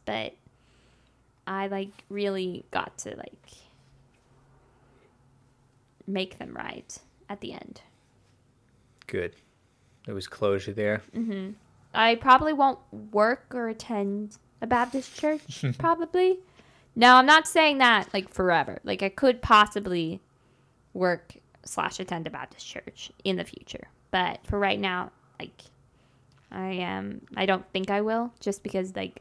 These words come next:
Speaker 1: my theology really doesn't line up with theirs. But that's okay. Like, that's why you go and try different denominations and see what works for you and what doesn't. You know?
Speaker 2: Learn something from everybody.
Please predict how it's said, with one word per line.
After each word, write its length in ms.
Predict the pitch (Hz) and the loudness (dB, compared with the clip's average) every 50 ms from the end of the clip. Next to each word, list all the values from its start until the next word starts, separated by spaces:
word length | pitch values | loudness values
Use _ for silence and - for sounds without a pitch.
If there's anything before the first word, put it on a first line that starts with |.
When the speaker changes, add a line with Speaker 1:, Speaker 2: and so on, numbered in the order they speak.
| - _ _ | -20 _ _
Speaker 1:
my 140 | 190 185 180 | -8 -8 -8
theology 480 | 180 196 185 175 170 170 - 202 196 196 | -6 -8 -6 -6 -6 -6 -6 -8 -8 -6
really 200 | 196 185 180 175 | -6 -6 -6 -6
doesn't 420 | 175 180 175 190 190 190 202 - | -8 -10 -10 -10 -12 -14 -12 -10
line 160 | 175 175 175 | -10 -8 -8
up 160 | 175 175 - - | -8 -8 -8 -10
with 100 | 202 - | -10 -8
theirs. 360 | 220 226 262 285 - - - _ | -6 -6 -6 -8 -8 -12 -6 _
But 280 | - 202 208 226 - - _ _ - - _ _ _ _ _ _ | 0 0 0 0 -4 -10 _ _ -20 -20 _ _ _ _ _ _
that's 280 | - 226 277 294 - 349 | -2 -2 -2 0 0 -2
okay. 360 | 349 320 - 302 370 381 277 | -2 0 2 4 4 4 4
Like, 180 | 202 202 196 - - - _ _ _ _ _ _ _ _ _ | 0 -2 -6 -10 -14 -20 _ _ _ _ _ _ _ _ _
that's 200 | - 196 190 - | -4 -4 -4 -2
why 160 | 226 226 220 220 | -2 0 0 0
you 140 | 220 214 | 0 -4
go 400 | 208 - 196 202 214 220 220 196 | -2 0 2 2 2 2 2 0
and 140 | 180 180 175 | -2 -2 -6
try 280 | - - 190 175 180 190 | -6 -4 -4 -2 -2 -2
different 280 | 196 202 190 190 185 | -2 -4 -4 -6 -6
denominations 680 | 185 175 170 160 160 165 175 190 180 - - 202 202 196 | -6 -8 -8 -8 -10 -10 -10 -10 -12 -12 -12 -12 -12 -12
and 100 | - 196 | -12 -14
see 200 | 196 - - 214 | -12 -10 -8 -6
what 200 | 208 202 196 202 | -4 -4 -4 -2
works 320 | 202 190 190 196 - - - | -2 -4 -4 -4 -6 -12 -12
for 120 | - 208 | -8 -6
you 180 | 220 208 196 196 | -6 -4 -4 -4
and 100 | 196 190 | -2 -4
what 160 | 190 202 202 | -4 -4 -6
doesn't. 500 | - 208 220 233 - - - - - - _ _ _ _ _ _ _ _ _ _ _ _ _ _ _ _ | -6 -8 -8 -8 -10 -14 -18 -18 -20 -20 _ _ _ _ _ _ _ _ _ _ _ _ _ _ _ _
You 120 | 196 190 | -6 -4
know? 80 | - 117 | -2 0
Speaker 2:
Learn 200 | 113 113 117 117 | 0 0 -2 -2
something 320 | - 123 113 113 113 107 | -4 -6 -4 -4 -4 -6
from 180 | 101 107 101 101 | -6 -6 -4 -2
everybody. 520 | 98 95 101 95 98 92 90 90 95 - | -2 -2 -2 -4 -4 -4 -4 -4 -6 -10